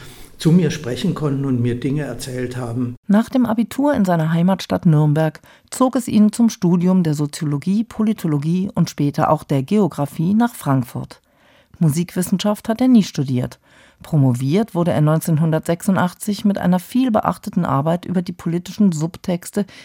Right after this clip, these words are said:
Speaker 2: in der Musik von Dmitri Schostakowitsch.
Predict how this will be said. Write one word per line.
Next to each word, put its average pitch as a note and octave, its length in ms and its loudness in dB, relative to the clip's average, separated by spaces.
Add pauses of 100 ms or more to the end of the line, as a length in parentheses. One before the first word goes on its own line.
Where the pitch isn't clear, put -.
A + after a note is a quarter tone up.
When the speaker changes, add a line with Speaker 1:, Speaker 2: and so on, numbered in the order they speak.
(140)
Speaker 2:
in F#3+ 120 4
der F3+ 100 6
Musik D#3 360 2
von F#3 180 -4
Dmitri D#3 440 0
Schostakowitsch. - 920 -6